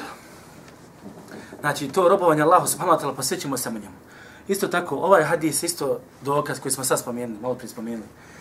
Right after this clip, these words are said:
da, e, iako je poslanik, sallallahu alejhi ve sellem, došao, šta? Sa naredbom da se obožava Allah subhanahu wa ta'ala, jedan jedini Bog, to ne znači da nije došao i sa ostalim stvarima. Između ostalim, došao je sa nekim lijepim moralnim osobinama.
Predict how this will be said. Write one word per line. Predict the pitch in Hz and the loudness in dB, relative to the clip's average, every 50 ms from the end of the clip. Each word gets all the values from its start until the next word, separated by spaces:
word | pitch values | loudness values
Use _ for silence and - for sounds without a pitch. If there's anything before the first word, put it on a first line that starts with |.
| - - - - - | -20 -20 -20 -8 -4
da, | 135 135 135 135 131 - - - - - - - | -2 0 2 2 0 -2 -4 -8 -14 -20 -14 -8
e, | - 113 120 117 - - - - 147 - | -6 -4 -4 -4 -6 -8 -10 -10 -8 -2
iako | - 202 202 196 190 165 | 2 2 2 4 4 4
je | 151 | 4
poslanik, | - 135 - 185 170 151 | 2 0 -2 -2 0 0
sallallahu | - 147 135 135 147 160 156 143 | 0 0 0 4 4 4 4 4
alejhi | 147 147 135 | 2 -2 -2
ve | - | -2
sellem, | - 139 139 | -4 -2 -2
došao, | 139 156 151 - - 139 139 127 | 0 -2 -2 0 2 2 2 2
šta? | - - - - - - - - - - - - - - - - | 2 4 4 4 4 2 -4 -16 -20 -20 -20 -20 -20 -20 -12 -8
Sa | - - 139 135 | -4 -2 0 2
naredbom | 135 143 156 165 160 151 120 120 117 107 | 6 8 8 10 8 8 6 2 -6 -6
da | 110 117 | -6 -6
se | 117 - 139 | -6 -4 -4
obožava | 127 135 165 170 156 156 143 135 131 131 135 | 0 2 2 4 4 4 4 4 4 2 2
Allah | 143 151 147 139 123 - | 2 2 2 2 0 -2
subhanahu | - - 139 151 147 - | -4 -4 -4 -2 -2 0
wa | 139 | 0
ta'ala, | 127 127 127 | -2 0 0
jedan | 151 147 143 131 127 127 | -2 -2 -2 -4 -2 -2
jedini | 135 135 131 127 127 131 151 160 - - - - - - - | -2 -2 -4 -4 -6 -6 -6 -6 -8 -12 -20 -20 -18 -8 0
Bog, | 139 156 208 214 - - - - - - - - - - | 4 4 4 4 4 0 -12 -18 -20 -20 -20 -18 -10 -6
to | 151 | -2
ne | 147 208 220 | -2 0 2
znači | 202 214 190 165 - 160 | 4 4 4 4 2 0
da | 151 160 | 0 0
nije | 175 202 185 | 2 2 0
došao | 175 190 - - 165 | 0 2 2 4 2
i | 151 | 4
sa | - 160 | 4 2
ostalim | 156 156 - 127 117 107 | 2 2 0 -4 -6 -8
stvarima. | - - - - - - - - - - - - - - - - - - - - - - - - - | -12 -14 -16 -16 -18 -18 -20 -20 -20 -20 -20 -20 -20 -20 -20 -20 -20 -20 -20 -20 -20 -20 -14 -8 -4
Između | 156 147 156 151 147 196 | 0 4 4 4 4 4
ostalim, | 220 214 - 208 180 160 151 | 2 2 4 4 4 4 4
došao | 175 202 202 - 180 | 0 0 2 4 4
je | 156 | 4
sa | 156 156 151 | 4 2 -2
nekim | 175 185 - 160 143 | -4 -4 -4 -4 -2
lijepim | 139 165 196 196 190 160 151 | 2 2 2 2 2 4 6
moralnim | 160 170 170 160 151 143 135 | 8 8 8 6 4 2 -2
osobinama. | 127 - 131 123 127 113 110 - - | -4 -4 -4 -6 -6 -8 -10 -12 -14